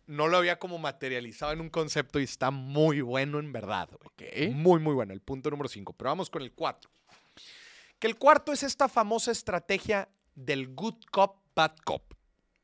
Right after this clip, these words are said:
Speaker 1: ¿verdad? El momento de estar negociando, el policía bueno y el policía malo.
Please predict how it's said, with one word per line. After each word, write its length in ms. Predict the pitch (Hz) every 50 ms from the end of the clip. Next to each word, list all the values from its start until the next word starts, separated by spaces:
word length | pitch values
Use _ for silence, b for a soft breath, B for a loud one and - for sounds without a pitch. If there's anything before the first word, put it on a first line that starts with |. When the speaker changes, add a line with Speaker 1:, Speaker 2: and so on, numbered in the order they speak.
| _
Speaker 1:
¿verdad? 260 | - 120 147 175 165 -
El 120 | 156 135 123
momento 380 | 123 127 135 147 156 151 -
de 20 | 143
estar 200 | - - 156 151
negociando, 380 | 156 127 120 - 90 87 95
el 60 | 107
policía 460 | - - 147 147 147 143 - 175 185 170
bueno 360 | 165 180 175 175 180 175 -
y 140 | - 131 135
el 100 | 123 113
policía 580 | - - 117 113 107 98 92 - - 131 131 131
malo. 300 | 139 156 165 143 -